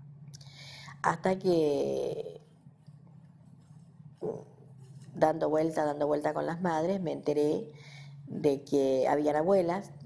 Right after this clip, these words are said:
habían personas que buscaban a los nietos, y me acerqué. Pero no iba todos los días a las abuelas. Yo iba cuando podía, porque realmente mi trabajo y, y todos mis hijos que tenía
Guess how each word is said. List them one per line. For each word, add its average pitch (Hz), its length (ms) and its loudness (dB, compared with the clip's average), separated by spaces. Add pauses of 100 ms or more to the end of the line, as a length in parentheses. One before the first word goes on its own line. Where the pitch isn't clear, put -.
(420)
habían 135 320 -4
personas 147 460 -2
que 147 180 -2
buscaban 139 380 0
a 135 40 0
los 156 160 -2
nietos, 185 540 2 (960)
y 175 140 4
me 147 80 2
acerqué. - 360 -6 (1500)
Pero 226 420 4
no 208 420 -2
iba 220 280 0
todos 185 220 0
los 160 140 -4
días 147 200 -2
a 135 60 -6
las - 140 -10
abuelas. - 380 -8 (960)
Yo 170 220 2
iba 175 200 4
cuando - 260 -4
podía, 71 480 -4
porque - 240 -8
realmente 143 600 -2
mi 147 140 -6
trabajo 147 640 -2
y, 143 420 -6
y 131 140 -12
todos 135 220 0
mis 135 200 -8
hijos - 300 -4
que 143 100 -6
tenía 143 560 -4